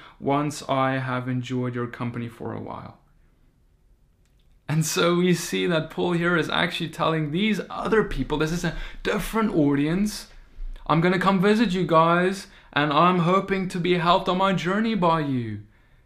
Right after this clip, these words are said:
It's, he's basically telling them, "I, I'm asking for an offering.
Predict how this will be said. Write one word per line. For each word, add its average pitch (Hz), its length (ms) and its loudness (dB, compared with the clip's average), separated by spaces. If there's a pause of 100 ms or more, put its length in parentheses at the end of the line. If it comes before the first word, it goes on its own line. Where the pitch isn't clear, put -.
(340)
It's, - 380 -10
he's 170 200 2
basically 185 560 0
telling 190 420 -4
them, 180 240 0
"I, 180 200 2
I'm 175 300 0
asking 185 420 -2
for 180 160 -2
an 175 80 2
offering. 170 880 -2